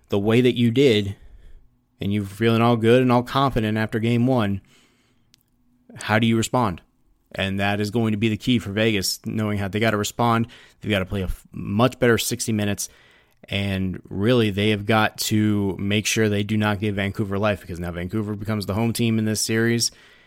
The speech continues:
And quite frankly, you know, it may not make as much of a difference being the home team, but again, being tied one one is a whole lot different than two oh,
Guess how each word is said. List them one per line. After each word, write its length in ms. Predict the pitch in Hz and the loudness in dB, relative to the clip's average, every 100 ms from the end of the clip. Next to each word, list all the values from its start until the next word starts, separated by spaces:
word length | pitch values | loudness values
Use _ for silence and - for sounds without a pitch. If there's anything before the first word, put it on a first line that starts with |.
| _ _ - | _ _ -8
And 640 | 104 98 98 95 95 92 - _ _ | -4 0 0 0 -2 -6 -10 _ _
quite 260 | - 104 107 | -4 -2 0
frankly, 680 | 113 117 131 120 120 110 - _ _ _ _ _ _ _ _ _ | 0 0 2 2 2 0 -10 _ _ _ _ _ _ _ _ _
you 320 | - 78 131 113 | -20 -8 0 2
know, 160 | 104 | 2
it 120 | 104 | 2
may 200 | 110 120 | 4 4
not 320 | 117 117 - - | 4 4 0 -2
make 460 | 117 113 120 123 | 0 2 2 0
as 100 | 107 | 0
much 220 | 113 113 | 0 -2
of 40 | 113 | -2
a 40 | |
difference 320 | 113 120 123 | 0 0 -2
being 200 | 110 120 | 0 0
the 80 | 110 | 0
home 220 | 110 127 | 0 -2
team, 320 | 120 135 143 113 | 0 0 0 0
but 260 | 101 - _ - _ _ _ _ _ | 0 -2 _ -20 _ _ _ _ _
again, 440 | - 113 123 101 101 | -2 0 2 0 2
being 520 | 120 120 117 110 - _ _ 120 | 4 4 4 0 -4 _ _ -10
tied 360 | 113 123 120 117 | -2 2 4 4
one 320 | 110 120 117 | 2 2 4
one 160 | 113 110 | 2 2
is 80 | |
a 80 | 98 | 2
whole 180 | 113 120 | 2 2
lot 160 | 113 107 | 2 0
different 260 | - 101 | -2 -4
than 120 | 98 | -4
two 240 | 95 95 | -4 -4
oh, 100 | 80 | -4